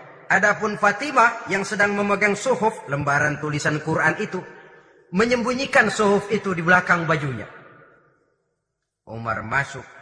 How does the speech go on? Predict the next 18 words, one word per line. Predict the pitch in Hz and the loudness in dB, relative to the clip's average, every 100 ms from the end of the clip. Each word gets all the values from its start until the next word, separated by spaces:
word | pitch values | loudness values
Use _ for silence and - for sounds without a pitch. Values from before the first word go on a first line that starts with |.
| - _ _ _ _ _ _ _ _ _ _ _ _ _ | -20 _ _ _ _ _ _ _ _ _ _ _ _ _
"Fatimah." | - 143 254 240 233 - - - - - - | -6 -4 2 4 4 0 -14 -18 -20 -20 -16
"Saya, | 101 101 | -12 -10
Bang." | 101 - - - - _ _ _ _ _ _ _ _ _ _ _ _ _ - | -8 -10 -12 -20 -20 _ _ _ _ _ _ _ _ _ _ _ _ _ 4
"Apa | 180 202 220 190 | 4 4 2 0
benar | 240 208 175 151 | 2 4 4 0
berita | 185 190 175 | -2 0 0
yang | 165 | 0
saya | 160 156 151 | 0 0 0
dengar?" | 147 101 98 - - - - - _ _ _ | 0 -2 -6 -10 -20 -20 -20 -20 _ _ _
"Berita | 92 120 - 113 | -14 -12 -6 -6
apa | 120 - | -6 -8
itu, | 98 92 | -12 -12
Bang?" | 82 73 - _ _ _ _ _ _ _ _ | -16 -20 -20 _ _ _ _ _ _ _ _
"Bahwa | - 165 214 208 | -2 2 4 2
kau | 208 254 254 | 2 0 0
sudah | 247 240 | 0 2
masuk | 226 220 226 | 2 2 -2
Islam." | 208 104 | -4 -6